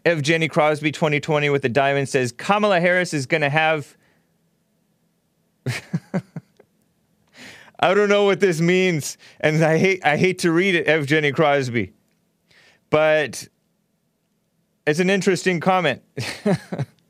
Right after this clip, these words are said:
Check it out on D live dot T V slash the Hake Report. They say colorful things over there. But thank you, F. Jenny Crosby, for the, she's gonna have something tonight. And, uh, yeah, I don't know.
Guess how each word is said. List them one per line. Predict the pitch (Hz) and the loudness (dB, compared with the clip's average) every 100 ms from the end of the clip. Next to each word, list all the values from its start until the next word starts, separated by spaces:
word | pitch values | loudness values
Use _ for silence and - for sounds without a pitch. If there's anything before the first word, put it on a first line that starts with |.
| _ _ _ _ _ _ _ _ _ - - - _ | _ _ _ _ _ _ _ _ _ -20 -20 -20 _
Check | - 151 170 | -2 0 2
it | 175 | 2
out | 175 | 4
on | 170 165 | 2 2
D | 151 170 | 2 2
live | 160 151 135 | 4 2 2
dot | 147 135 | 0 0
T | 151 147 | -2 0
V | 135 127 | 0 0
slash | 131 127 117 | 0 0 0
the | 120 | 0
Hake | 123 117 | 0 -2
Report. | 107 101 92 85 _ | -2 0 -2 -4 _
They | 95 110 | -6 -4
say | 139 120 117 | -2 0 -2
colorful | - 165 147 139 | -2 -2 0 -2
things | 127 127 117 | -2 -2 0
over | 113 104 | -2 -2
there. | 104 95 87 _ _ _ _ _ - | -2 -4 -8 _ _ _ _ _ -6
But | 120 | 0
thank | 175 160 | 0 0
you, | 143 | 0
F. | 127 110 | 0 0
Jenny | 127 117 | 0 0
Crosby, | 107 120 110 - 107 | 0 0 0 -2 -6
for | - 107 | -4 -4
the, | 98 92 - - - _ _ _ - _ _ _ - | -2 -4 -8 -20 -20 _ _ _ -20 _ _ _ -14
she's | - 131 | -4 -2
gonna | 156 151 | 0 2
have | 147 127 | 0 0
something | - 180 123 | -2 -2 0
tonight. | 101 98 98 - _ _ _ _ _ _ | 0 0 -2 -4 _ _ _ _ _ _
And, | 110 107 104 98 85 - | -2 -2 -2 -6 -10 -6
uh, | 101 101 95 87 _ _ _ | 0 0 0 -2 _ _ _
yeah, | 110 113 107 | -2 0 2
I | |
don't | 113 117 | 0 0
know. | 95 | -2